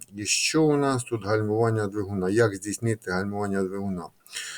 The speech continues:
Завдання наступне, завдання наступне. Мало того, що розірвати, м, е, бажано ще, е, самоіндукція.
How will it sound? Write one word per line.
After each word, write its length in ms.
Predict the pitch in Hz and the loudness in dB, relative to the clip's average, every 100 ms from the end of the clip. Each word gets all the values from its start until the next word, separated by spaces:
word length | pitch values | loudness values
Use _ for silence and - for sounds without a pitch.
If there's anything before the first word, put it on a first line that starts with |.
| - - | -14 -4
Завдання 720 | 110 95 135 131 151 165 170 160 | 2 8 8 10 8 10 8 8
наступне, 1000 | 156 151 - - 160 - 107 104 95 | 8 6 2 2 2 4 2 4 4
завдання 540 | 90 107 104 113 120 117 | 4 2 4 4 4 4
наступне. 600 | 113 110 - 107 104 107 | 2 0 -4 -4 -2 0
Мало 380 | 123 127 117 110 | 2 6 6 4
того, 340 | 117 110 110 | 2 0 0
що 200 | - 107 | 0 2
розірвати, 840 | 107 104 123 143 170 156 147 139 127 _ 113 | 2 4 4 6 4 4 4 2 0 _ -14
м, 440 | 107 107 104 95 - - - _ - - - - | -12 -8 -4 -4 -6 -16 -20 _ -18 -18 -18 0
е, 180 | 107 107 | 6 6
бажано 640 | 107 123 123 120 117 110 | 10 10 10 8 6 4
ще, 800 | 98 - - - - 120 120 113 - | 2 0 0 0 2 6 8 8 6
е, 580 | 107 104 101 104 101 92 98 92 90 85 _ _ 85 82 85 92 | 4 4 4 4 2 0 -4 -8 -12 -18 _ _ -18 -16 -8 -4
самоіндукція. 1040 | - 120 117 110 104 113 110 - 143 | 2 4 6 4 2 0 -2 2 2